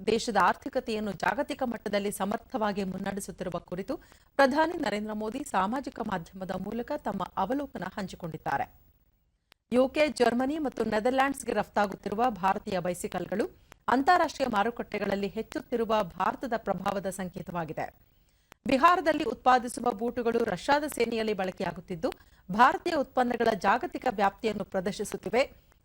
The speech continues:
ದೇಶದಲ್ಲಿ ಗುಣಮಟ್ಟ ಹಾಗೂ ಉತ್ಪಾದನಾ ಸಾಮರ್ಥ್ಯ ವೃದ್ಧಿಯಾಗಿರುವುದಕ್ಕೆ ಇದು ಸಾಕ್ಷಿಯಾಗಿದೆ ಎಂದು ಅಭಿಪ್ರಾಯಪಟ್ಟಿದ್ದಾರೆ. ಭಾರತದಲ್ಲಿ ಉತ್ಕೃಷ್ಟ ಕರಕುಶಲತೆ ಇದ್ದು, ವಿಲ್ಲೋ ಪ್ಯಾಟ್‌ಗಳ ತಯಾರಿಕೆಯಲ್ಲಿ ಗಮನ ಸೆಳೆದಿದೆ.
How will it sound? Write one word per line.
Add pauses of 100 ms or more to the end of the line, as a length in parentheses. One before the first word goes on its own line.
(140)
ದೇಶದಲ್ಲಿ
ಗುಣಮಟ್ಟ
ಹಾಗೂ
ಉತ್ಪಾದನಾ
ಸಾಮರ್ಥ್ಯ
ವೃದ್ಧಿಯಾಗಿರುವುದಕ್ಕೆ (120)
ಇದು
ಸಾಕ್ಷಿಯಾಗಿದೆ
ಎಂದು
ಅಭಿಪ್ರಾಯಪಟ್ಟಿದ್ದಾರೆ. (1500)
ಭಾರತದಲ್ಲಿ
ಉತ್ಕೃಷ್ಟ
ಕರಕುಶಲತೆ
ಇದ್ದು, (240)
ವಿಲ್ಲೋ
ಪ್ಯಾಟ್‌ಗಳ
ತಯಾರಿಕೆಯಲ್ಲಿ
ಗಮನ
ಸೆಳೆದಿದೆ.